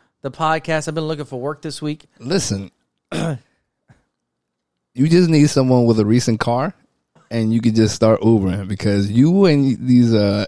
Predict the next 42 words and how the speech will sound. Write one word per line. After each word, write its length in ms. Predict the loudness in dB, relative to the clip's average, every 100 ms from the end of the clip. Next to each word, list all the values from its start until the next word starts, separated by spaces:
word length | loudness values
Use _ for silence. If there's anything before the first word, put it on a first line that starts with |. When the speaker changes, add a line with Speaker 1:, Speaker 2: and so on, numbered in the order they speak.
| -2
Speaker 2:
airport 400 | -2 2 0 2
pickups, 480 | 0 0 -2 -6 -20 _ _ _ _ _ _ -6
amazing. 540 | 0 2 2 0 -4 -18 _ _ _
Speaker 1:
Listen, 360 | -10 -8 -10 -12
it's, 220 | -12 -10
it's 240 | -10 -10
getting 220 | -8 -6
real 200 | -2 -2
rough 300 | -2 -4 -6
out 120 | -8 -8
here. 100 | -6
Now 180 | -4 -2
I 60 |
gotta 160 | -2 -4
wake 220 | -4 -6
up 160 | -6 -8 _ _ _ -16
in, 80 | -16
f-, 340 | -16 -20 _ _ _ -12
oh 180 | -10 -10
shit, 400 | -12 -8 -10 -10
three 340 | -8 -4 -2
hours. 600 | 0 -2 -4 -8 -12 -20 _ _ _ _ _ _ _ _ _ _ _ _ _ -8
Actually, 340 | -6 -4 -4
in 80 | -4
three 340 | -4 -6 -4 -2
hours 500 | 0 -2 -4 -8 -14 _ _ _
to 120 | -12
pick 300 | -10 -12 -8
up 200 | -8 -8
my 160 | -8 -10
friend 320 | -8 -8 -6
and 120 | -8
drive 260 | -6 -6 -6
him 100 | -12
to 100 | -10
the 80 |
airport 400 | -6 -8 -8 -12
because 200 | -12 -14
they're 100 | -12
going 140 | -8 -6
to 60 |
Mexico. 600 | -6 -8 -10 -14 -12 -12